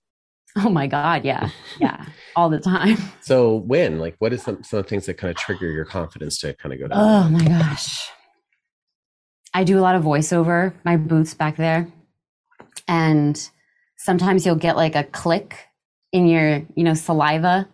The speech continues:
Speaker 1: on, like, the same word. I had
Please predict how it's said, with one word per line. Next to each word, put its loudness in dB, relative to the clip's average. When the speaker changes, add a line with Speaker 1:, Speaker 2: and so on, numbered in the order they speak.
Speaker 1:
on, 2
like, 2
the 0
same 4
word. 0
I 0
had 0